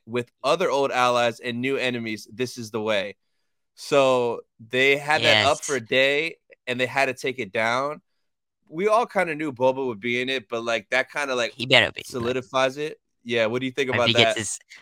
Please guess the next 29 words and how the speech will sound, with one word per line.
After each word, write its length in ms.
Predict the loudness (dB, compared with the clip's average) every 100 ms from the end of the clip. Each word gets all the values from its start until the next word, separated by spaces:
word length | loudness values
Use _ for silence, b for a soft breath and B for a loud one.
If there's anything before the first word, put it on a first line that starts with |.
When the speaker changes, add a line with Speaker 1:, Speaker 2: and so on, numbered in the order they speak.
| _ -2
Speaker 2:
I 60 |
hope 180 | 0 0
he 60 | -2
gets 180 | -4 -6
his 160 | -4
return. 540 | -4 0 4 6 4 -2 _ _
Um, 200 | 4 4
like, 200 | 4 0 -2 b b _
hi-, 120 | -6 0
hi-, 260 | 2 2 2
his, 400 | 4 6 6 0 B B B _ _
his 360 | -10 -4 0
revenge 440 | 0 2 2 2 2
on 180 | 2 2
Mando 360 | 2 2 0
for 120 | -2
taking 340 | -6 -8 -8 -16
his 180 | -8 -8
episodes. 720 | -6 -6 -4 -4 -6 -16 -18 _ _ _ _ 2
Um, 240 | 4 6 2
but 120 | 4
no, 80 | 6
I 120 | 6
Speaker 1:
Yeah. 120 | 6
Speaker 2:
hope, 100 | 6
I 100 | 4
hope 180 | 4 2
we 100 | 0
see 360 | 0 -2 -2